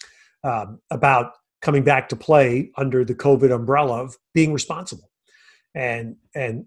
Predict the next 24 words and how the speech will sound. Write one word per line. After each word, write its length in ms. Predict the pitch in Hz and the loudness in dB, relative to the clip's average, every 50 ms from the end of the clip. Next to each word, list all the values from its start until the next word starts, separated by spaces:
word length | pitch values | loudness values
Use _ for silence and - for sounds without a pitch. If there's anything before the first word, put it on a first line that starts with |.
| - | -2
interestingly 680 | - 165 190 190 202 156 - - 170 156 143 139 139 131 | 0 0 0 2 0 0 2 2 4 4 4 4 4 4
enough, 300 | 131 139 156 196 - - | 4 2 0 -2 -4 -6
right 240 | 147 135 120 120 110 | -6 -6 -6 -6 -8
now, 240 | 113 113 110 110 113 | -10 -10 -8 -8 -8
the 120 | 120 127 | -10 -10
California 500 | - - 160 139 - - 180 233 262 - | -10 -8 -8 -8 -4 -2 -2 -2 0 -2
schools 220 | - - 147 131 | -2 -2 -2 -2
have 40 | 120 | -2
been 100 | 135 135 | -2 -4
pretty 180 | - 147 147 135 | -2 -2 -2 0
good, 200 | 120 196 202 - - _ - - - - - 392 _ | 0 0 -2 -4 -8 _ -20 -20 -20 -20 -20 -20 _
<laughs> 440 | _ _ - - - - - _ - | _ _ -20 -20 -20 -20 -16 _ -6
uh, 280 | 131 120 110 101 117 - | -4 -4 -4 -6 -8 -10
so 300 | - - - 175 151 123 | -10 -8 -6 -6 -6 -4
far. 260 | - 254 254 - - - _ _ _ | -4 -4 -4 -4 -6 -10 _ _ _
You 80 | - 139 | -4 -4
know, 60 | 123 | -2
Stanford 500 | 107 - - 143 143 151 151 165 147 131 | -2 -2 0 2 2 2 2 0 0 0
was 180 | 131 127 - - | 0 -2 0 0
hit 220 | - 139 139 139 | 0 0 0 0
by 140 | - 131 131 | 0 -2 0
a 100 | 143 156 | -2 -2
false 640 | - - - 156 170 208 196 - - - - _ _ - | -4 -2 -2 -2 -2 -2 -4 -6 -6 -8 -10 _ _ -6
positive 560 | - 127 110 107 92 98 87 104 147 - | -2 -2 -2 -2 -4 -8 -14 -16 -18 -18